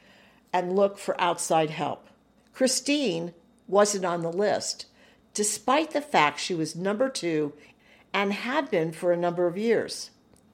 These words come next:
You know, I couldn't understand why she didn't make the cut because she was outstanding. All three,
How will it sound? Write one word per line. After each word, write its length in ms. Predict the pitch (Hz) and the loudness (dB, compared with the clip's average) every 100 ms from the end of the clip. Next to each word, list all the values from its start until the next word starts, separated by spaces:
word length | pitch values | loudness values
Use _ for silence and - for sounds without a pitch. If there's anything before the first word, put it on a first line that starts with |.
| _ _ - | _ _ -8
You 100 | 247 | -6
know, 60 | - | -2
I 100 | 294 | -4
couldn't 360 | 302 370 294 247 | -2 -4 -2 -2
understand 920 | 262 240 - - 233 233 156 135 - _ - - _ | -2 -2 -2 4 6 6 4 0 -10 _ -20 -20 _
why 140 | - 220 | 2 2
she 200 | - 240 | 2 0
didn't 280 | 240 220 214 | 0 0 0
make 200 | 208 208 | 0 -2
the 80 | |
cut 400 | 208 - 285 - - - _ | -6 0 2 0 -4 -20 _
because 240 | - 262 | -6 -2
she 80 | - | 0
was 160 | 277 - | 0 0
outstanding. 1040 | 233 233 - - 254 294 254 156 110 - _ _ _ _ _ _ - _ _ _ - | -2 -4 -4 -2 -2 0 0 0 -4 -10 _ _ _ _ _ _ -20 _ _ _ 6
All 400 | 190 226 269 302 | 10 12 12 10
three, 760 | - - 269 247 165 143 143 | 0 -4 0 2 0 -2 -12